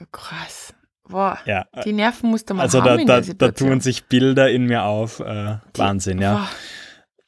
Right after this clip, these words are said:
Speaker 2: Sie ist dann also direkt in die R-T-W-Zufahrt, äh, ins Krankenhaus reingefahren. Äh,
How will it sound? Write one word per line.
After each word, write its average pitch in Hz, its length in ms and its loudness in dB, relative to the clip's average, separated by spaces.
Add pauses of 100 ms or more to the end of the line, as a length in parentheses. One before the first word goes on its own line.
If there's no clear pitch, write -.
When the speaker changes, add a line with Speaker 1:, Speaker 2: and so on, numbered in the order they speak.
(140)
Speaker 2:
Sie - 200 4
ist 127 180 4
dann 131 120 6
also 127 160 6
direkt 135 500 4
in 127 120 4
die 113 140 2
R-T-W-Zufahrt, 123 1160 2
äh, 113 240 -4
ins 110 180 -6
Krankenhaus 123 600 -2
reingefahren. 123 720 0
Äh, 110 520 -6